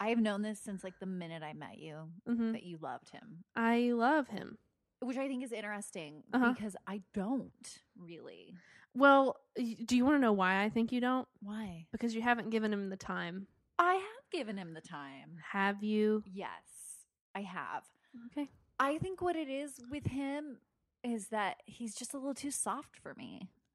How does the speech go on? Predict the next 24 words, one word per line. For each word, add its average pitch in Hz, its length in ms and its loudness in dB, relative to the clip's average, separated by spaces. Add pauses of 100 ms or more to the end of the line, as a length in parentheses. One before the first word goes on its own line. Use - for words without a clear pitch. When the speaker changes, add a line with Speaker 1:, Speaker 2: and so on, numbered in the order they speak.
(200)
Speaker 2:
Oh, 214 180 4
that 208 180 0
makes 190 180 -6
sense. 185 380 -6
Speaker 1:
Does 247 100 -2
that 269 140 2
make 285 160 0
sense? 269 400 -2
Speaker 2:
Yeah. 185 300 0 (100)
Speaker 1:
Like, 294 100 -2
it's 320 140 0
just 330 140 -6
a 330 40 0
little 285 160 -2
too 262 160 -6
soft. 185 320 0 (460)
I 269 120 2
really 339 260 2
liked, 277 480 -2
uh, 196 240 2
Why 170 240 2
Georgia 208 300 -4
Why. 185 380 -4 (580)
Speaker 2:
Mm-hmm. 208 180 -2